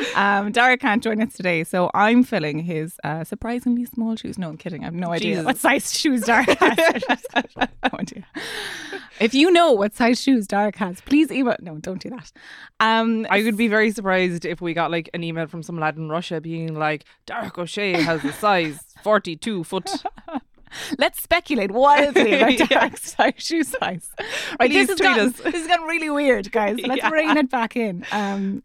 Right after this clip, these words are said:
Speaker 1: l-, nothing changes, it seems. Um, so today we're gonna talk about a very interesting hashtag that sort of blew up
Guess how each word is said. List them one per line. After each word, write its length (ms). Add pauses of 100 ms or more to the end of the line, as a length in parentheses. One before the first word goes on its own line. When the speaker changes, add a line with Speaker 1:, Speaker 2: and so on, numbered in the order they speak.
Speaker 1:
l-, 200
nothing 400
changes, 500
it 100
seems. 360 (460)
Um, 540 (120)
so 200
today 300
we're 120
gonna 180
talk 240
about 240
a 80
very 400
interesting 480
hashtag 540
that 420
sort 400
of 180
blew 240
up 300